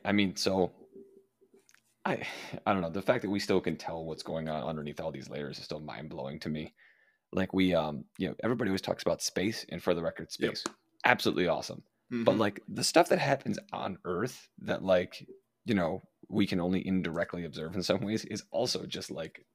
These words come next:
Speaker 1: fascinating.
Speaker 2: Yeah, definitely. And honestly, so, okay. Because it is all theoretical, um, I have, I actually saw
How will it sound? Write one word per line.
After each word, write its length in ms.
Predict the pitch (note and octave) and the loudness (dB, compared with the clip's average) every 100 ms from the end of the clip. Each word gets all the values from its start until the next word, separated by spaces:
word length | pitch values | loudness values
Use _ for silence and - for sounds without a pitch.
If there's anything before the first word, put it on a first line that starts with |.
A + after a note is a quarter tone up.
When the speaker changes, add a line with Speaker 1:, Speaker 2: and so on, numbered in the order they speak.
| _ _ _ - | _ _ _ 2
Speaker 1:
fascinating. 600 | B2+ A2+ E2+ D#2 - - _ _ - - - - | 4 6 2 -2 -8 -12 _ _ -20 -20 -20 -10
Speaker 2:
Yeah, 400 | B2+ D#3+ F3+ A2 | 0 2 4 2
definitely. 500 | C#3 D3 B2+ A2+ - | 0 -2 -2 -2 -2
And 200 | C#3 B2+ | 0 0
honestly, 480 | A#2+ C3 D3+ F3+ E3+ | 2 2 2 2 2
so, 180 | - A#2 | 2 0
okay. 240 | A2+ - - - - - _ _ _ _ _ - | 0 -4 -6 -14 -20 -20 _ _ _ _ _ -2
Because 560 | C3+ F3+ G3 G3+ - - | 0 2 2 0 -4 0
it 100 | D3 | 2
is 140 | C#3+ | 4
all 360 | C#3 B2+ B2+ B2 - | 4 4 4 2 -2
theoretical, 800 | - C3 C3 G#2+ G2 - G#2+ - _ _ _ _ _ _ _ _ _ - | 0 4 4 4 0 -4 -4 -6 _ _ _ _ _ _ _ _ _ -2
um, 560 | B2+ A#2+ A2+ G#2 G#2 - _ _ _ - - | 2 4 4 0 -2 -10 _ _ _ -8 4
I 100 | C#3 | 8
have, 140 | D3+ | 10
I 180 | E3+ D#3 | 10 8
actually 260 | D#3+ - F3+ | 8 4 0
saw 520 | - C3+ B2 A#2+ | 2 4 6 4